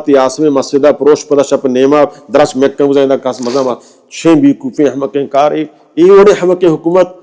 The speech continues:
شیچ ما توقع داریں کہ اسلام نافذ کنا، ای توحید کاراں، ای امن و امان کاراں، ای نہ ہوتی فبلکا، نہ اللہ زانا،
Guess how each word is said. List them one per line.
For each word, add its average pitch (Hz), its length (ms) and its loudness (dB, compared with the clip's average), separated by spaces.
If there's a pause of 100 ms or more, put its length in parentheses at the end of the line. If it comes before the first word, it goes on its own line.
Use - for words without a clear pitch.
(180)
شیچ 165 300 -2
ما 151 140 0
توقع 135 480 0
داریں 135 260 2
کہ 123 140 -6
اسلام 123 400 -2
نافذ 143 360 -2
کنا، 143 180 -4
ای 123 200 -4
توحید 139 500 -6
کاراں، 139 400 -2 (280)
ای 135 140 0
امن 127 180 -4
و 117 40 -4
امان 139 400 0
کاراں، 147 400 2 (460)
ای 151 180 2
نہ 147 100 2
ہوتی 131 280 0
فبلکا، 143 600 0
نہ 139 140 -2
اللہ 151 460 2
زانا، 175 380 4